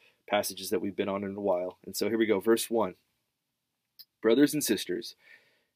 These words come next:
if someone is overtaken in any wrongdoing, you who are spiritual, restore such a person with a gentle spirit, watching out for yourself so that you also won't be tempted. Carry one another's burdens. In this way, you will fulfill the law of Christ.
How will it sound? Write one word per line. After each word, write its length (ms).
if 140
someone 460
is 140
overtaken 580
in 140
any 240
wrongdoing, 720
you 300
who 160
are 100
spiritual, 880
restore 420
such 240
a 60
person 460
with 160
a 40
gentle 260
spirit, 480
watching 360
out 200
for 80
yourself 560
so 100
that 160
you 140
also 360
won't 200
be 100
tempted. 460
Carry 260
one 160
another's 320
burdens. 520
In 140
this 240
way, 320
you 100
will 100
fulfill 320
the 100
law 240
of 100
Christ. 480